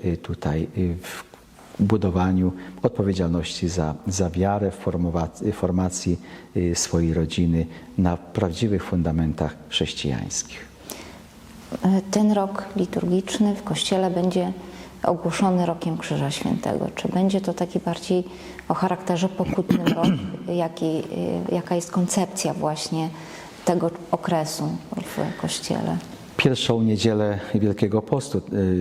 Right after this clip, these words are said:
Speaker 1: y, zostanie ogłoszony w naszym, naszym Kościele w Ukrainie, y, rok Świętego Krzyża. Y, tutaj chcemy zwrócić uwagę na wielką łaskę odkupienia, y, że krzyż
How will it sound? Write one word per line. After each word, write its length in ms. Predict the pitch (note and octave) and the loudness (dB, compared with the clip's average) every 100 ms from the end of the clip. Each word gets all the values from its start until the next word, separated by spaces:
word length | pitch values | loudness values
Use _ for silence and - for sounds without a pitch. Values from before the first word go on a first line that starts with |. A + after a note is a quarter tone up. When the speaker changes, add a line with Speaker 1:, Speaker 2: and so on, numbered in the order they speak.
| F2+ F2+ | 2 2
Speaker 1:
y, 40 | |
zostanie 500 | F2+ F2 - F#2+ G2 | 0 -2 0 2 2
ogłoszony 720 | F#2+ G2 F#2 - G2+ G2 G2 F#2+ | 2 0 0 0 2 4 2 2
w 100 | F#2+ | 0
naszym, 580 | F2+ - F#2+ F#2 F2+ | -2 0 2 2 4
naszym 300 | F#2+ F2 F#2 | 2 2 0
Kościele 400 | F#2 G2 - F#2+ | 0 0 2 0
w 80 | F2+ | 0
Ukrainie, 560 | F2+ G2+ F#2+ G2+ G2+ G2 - - - - | -2 2 2 4 2 2 -4 -16 -16 -4
y, 240 | - F#2+ F#2 | 0 2 4
rok 280 | F#2+ - - A2 | 2 0 -2 0
Świętego 600 | - F#2 F2 F2+ F#2 F#2 - - | 2 0 2 0 2 0 -4 -4
Krzyża. 540 | - C#3 G#2+ E2+ D#2+ - - - - | 2 2 2 0 -4 -6 -14 -14 -4
Y, 360 | G#2+ F#2+ F#2+ G2 | 0 2 2 0
tutaj 260 | - - A#2 | -2 0 0
chcemy 320 | - A#2+ A2 | 2 2 2
zwrócić 400 | G2+ G#2 - G2+ | 2 0 0 0
uwagę 400 | F#2+ G2 G2 G#2 | 2 2 0 -2
na 300 | F#2+ F#2+ F#2 - D3 D3+ | 0 0 -2 -6 -10 -4
wielką 440 | G#2 F#2+ - G2 F#2 | 0 0 0 0 2
łaskę 440 | F#2+ - - G2+ G2 - - | 0 0 0 -2 -2 -14 -4
odkupienia, 840 | C#3+ C3+ - C3 - C3+ F2+ E2 D#2 - - - - | -2 -2 -2 -2 0 0 0 -2 -6 -10 -20 -10 -2
y, 260 | F#2 F2 | 0 0
że 220 | F#2+ F#2 | 0 0
krzyż 600 | F2+ - - A#2 A#2 - | 0 -2 2 2 0 -6